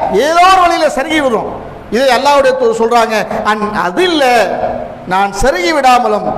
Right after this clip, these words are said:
அவ் அலில்ல, வழி தவறி செல்லி விடாமலும், அவ் அதுலம, யாரையும் அநியாயத்தை, அநியாயத்தையும் செய்யாமலும், அவ் உதுலம, பிறரை நான் அநியாயம் செய்யக்கூடாது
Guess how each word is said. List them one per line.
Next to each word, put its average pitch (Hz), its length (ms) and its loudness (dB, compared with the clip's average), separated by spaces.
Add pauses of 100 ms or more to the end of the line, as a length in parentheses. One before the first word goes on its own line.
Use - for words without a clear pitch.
(300)
அவ் 285 280 2 (180)
அலில்ல, 330 340 0 (680)
வழி 330 340 2
தவறி 349 380 2
செல்லி 320 300 -2
விடாமலும், 277 680 0 (300)
அவ் 277 220 2
அதுலம, 285 600 0 (680)
யாரையும் 262 640 2 (640)
அநியாயத்தை, 269 680 0
அநியாயத்தையும் 262 540 -2
செய்யாமலும், 233 600 0 (320)
அவ் 202 400 0
உதுலம, 320 440 0 (580)
பிறரை 320 460 2
நான் 262 540 2
அநியாயம் 285 420 -2
செய்யக்கூடாது 254 720 0